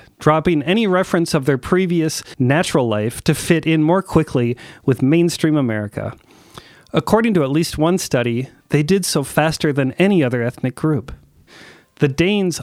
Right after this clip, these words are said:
also rapidly integrated, becoming part of established Midwestern society, whereas the Norwegians tended to stick together and even be a bit wary of other Scandinavians.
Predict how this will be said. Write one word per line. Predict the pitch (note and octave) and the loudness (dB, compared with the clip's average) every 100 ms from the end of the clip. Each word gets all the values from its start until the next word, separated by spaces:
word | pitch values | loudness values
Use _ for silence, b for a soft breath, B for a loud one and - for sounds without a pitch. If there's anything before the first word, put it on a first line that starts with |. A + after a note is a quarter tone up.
| - | -2
also | D#3+ E3+ C#3+ | 0 2 0
rapidly | A2+ A#2+ D3 E3 D#3 C3+ | 0 0 0 2 0 0
integrated, | C#3 C3+ A#2+ A#2 A2 A2 | -2 -2 0 0 0 -2
becoming | C#3 D3 E3+ D#3 | -2 0 0 2
part | - G3 | 0 0
of | D3 | 0
established | D3 - D#3 D#3+ C3+ B2 - | -2 0 0 2 0 -2 -6
Midwestern | - C#3 F3+ D3+ C3 - C#3 B2+ | 0 2 2 2 0 0 -2 -2
society, | C3+ - B2 A#2+ A2 G2+ G#2 _ b b b b b | -4 -2 -2 0 -2 -6 -10 _ b b b b b
whereas | D3+ F3 | 2 2
the | - | 2
Norwegians | F3+ F#3+ F#3 A3+ A3 B2 G#2 A2+ - - - | 2 2 0 -2 -2 -2 -2 -4 -8 -10 -2
tended | E3+ D3+ | 2 2
to | B2 | 0
stick | - C#3+ - | -4 -4 -2
together | A#2+ A2+ G2 G2 G2+ - B B | -2 0 -2 -2 -8 -14 B B
and | - F#3+ | 2 2
even | A#3 G#3+ | 2 2
be | D#3+ | 2
a | D3+ | 0
bit | C3+ C3 | 0 0
wary | A#2+ D3 E3+ C3 A#2 | 0 2 2 0 -2
of | G2+ | -4
other | A2 A#2+ A#2+ G#2 | -2 0 0 -2
Scandinavians. | - - A#2+ G#2+ G#2 G#2+ - G#2+ A2 - | -6 -2 0 0 -2 -4 -6 -8 -8 -12